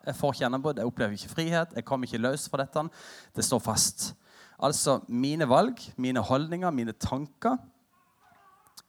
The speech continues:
er på en plass der jeg ikke er mottagelig for å få frihet eller fred eller et gjennombrudd. Og jeg brukte eksempel i forhold til det å være på fotballkamp. For de som er interessert i sport, og kanskje nå spesielt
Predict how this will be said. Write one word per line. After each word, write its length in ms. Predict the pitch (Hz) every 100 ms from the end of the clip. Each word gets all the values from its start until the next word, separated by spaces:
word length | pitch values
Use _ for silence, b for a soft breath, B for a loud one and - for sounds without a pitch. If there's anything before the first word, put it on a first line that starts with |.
| -
er 220 | 156 160
på 80 | 135
en 80 | -
plass 460 | 190 - - -
der 220 | - 135 135
jeg 100 | 131 _ _ _ _ 143
ikke 320 | - - 165
er 160 | 120 120
mottagelig 480 | 117 - 139 120 92
for 300 | - 117 101
å 80 | -
få 220 | - 117 - _ -
frihet 540 | 151 143 - 78 -
eller 240 | - 98 -
fred 480 | - 170 87 -
eller 240 | - 104 95
et 140 | 95
gjennombrudd. 600 | 104 104 123 90 80 - - b b b b b b b b -
Og 60 |
jeg 60 | 143
brukte 180 | 143 135
eksempel 400 | 113 143 143 120
i 40 |
forhold 200 | - 123
til 80 | 117
det 140 | 120
å 20 | 113
være 160 | 104
på 80 | 110
fotballkamp. 720 | - - 151 151 214 262 - -
For 80 | 139
de 80 | 143
som 300 | - 127 110 B B B B B
er 160 | 104
interessert 400 | 131 143 156 151
i 80 | 131
sport, 480 | - 202 214 - -
og 160 | 123 123
kanskje 300 | 139 131 147 127
nå 80 | 123 123
spesielt 480 | 120 123 127 -